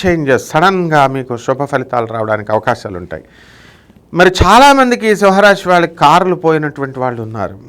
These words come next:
అవన్నీ కూడా, ఆ వాహనాలు మళ్ళీ ఈ వారంలో మీకు తిరిగి దొరుకుతాయి. అదేవిధంగా ఈ సింహరాశి వాళ్ళ పిల్లలకి, ఎవరైతే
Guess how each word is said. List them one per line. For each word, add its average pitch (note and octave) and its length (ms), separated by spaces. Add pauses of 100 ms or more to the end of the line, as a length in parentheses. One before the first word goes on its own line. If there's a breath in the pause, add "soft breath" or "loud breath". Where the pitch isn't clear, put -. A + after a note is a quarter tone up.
అవన్నీ B2+ 360
కూడా, C3 320 (240 loud breath)
ఆ A2+ 120
వాహనాలు C3+ 520
మళ్ళీ B2 240 (200)
ఈ - 20
వారంలో A#2 400
మీకు G#2+ 220
తిరిగి G#2+ 320
దొరుకుతాయి. G2 560 (840 soft breath)
అదేవిధంగా B2+ 680 (280 soft breath)
ఈ B2 180
సింహరాశి C#3 640
వాళ్ళ B2 260
పిల్లలకి, B2+ 800 (260 soft breath)
ఎవరైతే C3+ 580